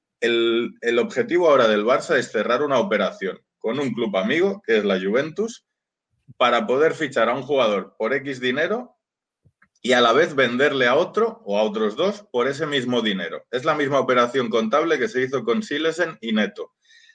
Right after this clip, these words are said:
Pon el caso de Pjanic y pon que son setenta millones. Tú vendes a, a Semedo por setenta, fichas a Pjanic por setenta y, y lo que has pagado por Pjanic te lo vas a descontar durante los años siguientes.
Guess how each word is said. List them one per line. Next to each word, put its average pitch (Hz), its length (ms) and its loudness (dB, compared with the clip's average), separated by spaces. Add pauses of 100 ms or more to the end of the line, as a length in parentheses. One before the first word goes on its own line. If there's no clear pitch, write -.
(340)
Pon 143 180 2
el 147 80 2
caso 143 260 2
de 131 140 2
Pjanic 92 380 -4 (180)
y 107 80 -10
pon 127 240 0
que 139 120 -2
son 147 200 -6
setenta 123 440 0
millones. 95 540 -4 (200)
Tú 139 160 -2
vendes 127 420 2
a, 107 340 4 (460)
a 104 160 0
Semedo 113 560 0
por 104 140 -8
setenta, 107 540 -4
fichas 127 320 -6
a 110 140 -2
Pjanic 104 400 -2
por 98 140 -6
setenta 165 680 -4 (920)
y, 120 640 2
y 117 40 -2
lo 113 160 2
que 120 120 0
has 131 100 -2
pagado 143 460 2
por 123 180 -2
Pjanic 165 500 -2
te 120 140 2
lo 110 140 2
vas 127 260 2
a 151 80 0
descontar 135 600 0
durante 120 360 2
los 110 220 -2
años 147 300 0
siguientes. 107 640 -4